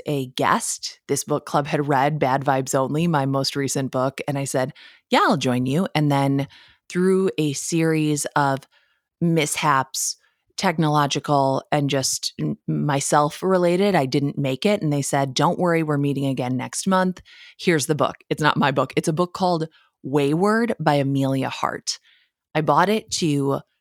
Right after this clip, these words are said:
make it up to them, and I really did not want to open it because it is magical realism. And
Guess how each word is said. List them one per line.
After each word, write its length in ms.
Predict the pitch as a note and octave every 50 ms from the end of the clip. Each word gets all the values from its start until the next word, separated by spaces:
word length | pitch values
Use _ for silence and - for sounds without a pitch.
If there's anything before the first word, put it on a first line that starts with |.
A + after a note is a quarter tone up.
| _ _ _ _ _ _ -
make 640 | - D#3 D3+ D3+ D#3 D#3 D#3 D#3 D#3+ D#3 E3+ - B3+
it 80 | G#3+
up 160 | F#3 - -
to 140 | - - F3+
them, 360 | D#3+ D3+ C#3+ C#3 D3 F3+ G#3 - - _
and 580 | E3 D#3+ D#3 D3 D3 D3 D3 D3 D3 C#3+ C#3+ C#3+ - - _ _ _ _ _ _ _ _ _ _
I 180 | - D3+ D3 C#3
really 880 | C#3 C#3+ - - C#3+ F3 F3 G3 G3 F3+ G3+ G3 F#3+ F#3 F#3 F3+ F#3 - _ _ _ - -
did 220 | - - E3 E3 D#3+
not 340 | E3 E3+ E3+ D#3+ D3+ - -
want 640 | D3+ D3+ D3+ D3 D3 D3 D3 C#3+ - - - - - _ _ _ _ _
to 720 | - - - D3+ C#3+ C#3+ C#3+ C#3 C#3 C#3 C#3+ C#3+ C#3 C3+ - - _
open 600 | D3 C#3+ C3+ C3+ C3+ - - C#3+ C#3+ C#3+ C#3+ D#3
it 480 | D3+ C#3+ - A2 - - - - - -
because 800 | - D#3 D3 - - - - G#3 G3+ G3+ G3+ G3+ G3+ G3 - - - -
it 240 | E3+ E3 E3 - - -
is 560 | D#3+ D#3 D3+ D#3 D3+ D3+ D#3 D3+ D3 - - - _ _ _ _ _ _ _ _ -
magical 640 | D3+ D3+ D3 C#3+ D3 E3 F3 G3 F#3 - A3 G#3+ G3+
realism. 760 | G3+ A3 C4+ F4 D#4 D#3+ B2+ - - G2+ F2 - - - G3+ - _ _ _ _ _ _ _ _ _ _ -
And 640 | E3 E3 E3 E3 D#3+ D#3+ D#3+ D#3 D#3 D#3 D#3 D#3